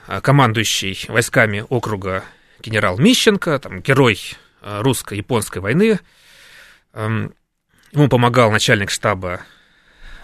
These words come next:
э, генерал-лейтенант Рихтер. Вот. И по заданию этой, этой игры, эм, афганцы должны были, э, попытаться захватить наш такой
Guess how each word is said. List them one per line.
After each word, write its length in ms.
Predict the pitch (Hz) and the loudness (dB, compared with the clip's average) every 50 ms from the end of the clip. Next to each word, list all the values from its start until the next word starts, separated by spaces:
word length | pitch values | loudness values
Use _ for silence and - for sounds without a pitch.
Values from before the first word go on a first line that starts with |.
| - | -18
э, 360 | - 101 98 98 101 101 101 107 - - _ _ _ _ _ _ _ _ _ | -16 -16 -16 -16 -16 -16 -16 -18 -18 -20 _ _ _ _ _ _ _ _ _
генерал-лейтенант 640 | - 131 117 104 101 92 - 120 110 107 98 - | -2 0 0 0 0 -2 -4 -4 -6 -6 -8 -4
Рихтер. 460 | 123 147 226 269 - - - 202 180 - - - _ _ _ _ _ _ _ _ | 0 2 2 2 0 0 -2 -2 -2 -2 -8 -20 _ _ _ _ _ _ _ _
Вот. 360 | - 135 156 165 143 - - - - | -2 0 2 2 2 0 -4 -10 -4
И 240 | 196 214 233 233 208 175 - _ _ _ _ _ _ _ _ _ _ _ - - _ _ _ _ _ | 0 2 2 2 0 -2 -8 _ _ _ _ _ _ _ _ _ _ _ -20 -20 _ _ _ _ _
по 80 | - 143 | 0 2
заданию 640 | 151 175 170 262 277 285 254 247 233 220 214 202 180 - _ _ _ _ _ _ _ _ _ _ _ _ _ _ | 2 4 6 6 6 6 4 2 2 2 2 0 -4 -8 _ _ _ _ _ _ _ _ _ _ _ _ _ _
этой, 240 | - 175 - 185 185 | -14 -2 4 4 4
этой 180 | 170 180 170 | 6 6 4
игры, 420 | 170 156 151 160 180 180 165 156 147 - - _ _ | 4 4 4 6 6 6 6 4 0 -6 -14 _ _
эм, 460 | - 131 127 123 123 120 113 110 117 - _ _ _ _ _ _ _ _ | -8 -6 -4 -4 -4 -4 -6 -8 -10 -12 _ _ _ _ _ _ _ _
афганцы 460 | - 139 131 185 214 208 180 - - | -8 0 4 4 4 4 2 0 -2
должны 360 | 135 131 131 117 117 139 143 117 | 0 0 0 0 0 -2 -2 0
были, 380 | 110 123 120 110 107 101 92 - _ _ _ _ _ _ _ _ _ _ _ _ _ _ _ _ _ _ | 0 0 0 2 0 0 -2 -6 _ _ _ _ _ _ _ _ _ _ _ _ _ _ _ _ _ _
э, 440 | - 104 104 104 104 101 104 107 - - | -12 -8 -8 -6 -6 -6 -6 -8 -10 -10
попытаться 460 | - 117 - 123 - 147 131 - - 110 | -4 -4 0 2 4 4 2 2 0 -4
захватить 480 | 117 - - 131 131 - - 117 - | -6 -4 -2 -2 -2 0 -2 -4 -2
наш 320 | 120 117 110 - - - - - - _ _ _ | -2 -2 0 -2 -4 -8 -10 -14 -20 _ _ _
такой 280 | _ _ - 104 98 | _ _ -14 -14 -14